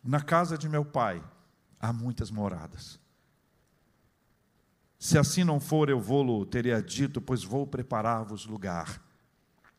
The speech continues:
E quando eu for e vos preparar lugar, voltarei e vos receberei para mim mesmo, para que onde eu estou estejais vós também."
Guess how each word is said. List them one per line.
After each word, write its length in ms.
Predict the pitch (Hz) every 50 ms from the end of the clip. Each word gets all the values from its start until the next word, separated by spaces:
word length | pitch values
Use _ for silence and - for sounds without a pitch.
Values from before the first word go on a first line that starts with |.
| _ _ _ _ -
E 80 | 139
quando 220 | - - 185 190 180
eu 100 | 170 143
for 640 | - - - 160 170 165 160 135 - - - - - - _
e 100 | 113 117
vos 220 | - 139 156 147
preparar 640 | - - 151 147 139 123 117 123 139 143 135 127 - 113
lugar, 580 | 113 117 107 113 117 113 104 92 - - - - - - _ _ _ _ _ _ _ _
voltarei 680 | - 110 113 170 175 175 170 147 131 127 143 156 156 143
e 40 | 131
vos 220 | 107 123 135 123
receberei 560 | 139 139 147 147 143 127 127 120 127 139 135
para 240 | 127 131 127 120 117
mim 160 | 110 117 123
mesmo, 480 | 120 110 110 120 131 135 120 101 110 104
para 220 | 95 135 131 135
que 160 | 135 - 139 139
onde 260 | 143 175 208 202 170
eu 80 | 165
estou 500 | 151 143 - - - - 135 139 135 131
estejais 680 | 131 127 - - 123 110 92 104 104 107 110 107 104 104
vós 260 | 98 98 101 104 -
também." 500 | - - 107 104 101 90 92 87 87 82